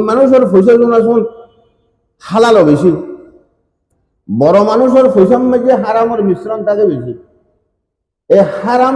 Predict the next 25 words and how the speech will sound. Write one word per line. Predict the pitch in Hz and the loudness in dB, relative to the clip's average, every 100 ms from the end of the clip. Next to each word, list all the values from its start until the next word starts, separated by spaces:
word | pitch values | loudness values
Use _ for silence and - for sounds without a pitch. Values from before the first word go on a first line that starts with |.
| 247 | -2
জিনিস | 214 233 277 - | -2 0 -2 -4
ফেরমায় | 180 196 202 233 233 | -2 0 0 -2 0
ঢুকানোর | 233 220 233 233 202 | -2 -2 -2 -2 -4
কারণে | 185 202 262 320 320 - _ _ 151 | -2 0 0 -2 -4 -18 _ _ -2
এলম | 175 196 | 0 2
নঢুকে, | 165 143 139 135 - - _ _ _ _ _ _ _ - | 2 0 0 -6 -8 -20 _ _ _ _ _ _ _ -6
বালা | 113 185 226 | -2 2 2
জিনিস | 220 214 | 4 2
একটু | 220 202 | 2 2
গম | 180 180 208 | 0 0 0
লাগে, | 220 202 139 - - - _ _ _ _ _ _ _ _ _ | 2 0 0 -6 -20 -20 _ _ _ _ _ _ _ _ _
ডর | 101 147 214 | -4 -2 0
মানুষের | 233 233 196 | 2 2 2
ফুয়াতুন | 180 180 - 269 311 - - - - - - _ _ _ _ _ _ _ - | 2 0 0 0 2 0 -6 -14 -20 -20 -20 _ _ _ _ _ _ _ -4
এলম | 143 240 277 240 | 2 4 2 2
গম | 190 202 214 | 0 0 2
লাগে | 247 254 | 2 2
দে, | 240 247 | 2 2
কোরআন | 196 196 196 | 2 2 2
গম | 190 202 208 | 0 0 0
লাগে | 233 233 254 | 0 0 -2
দে, | 247 | -2
নলাগনের | 196 208 240 247 247 214 | -4 -2 -2 -2 -4 -8
হারাম | 185 202 | -6 -4
হইলে | 226 254 | -4 -4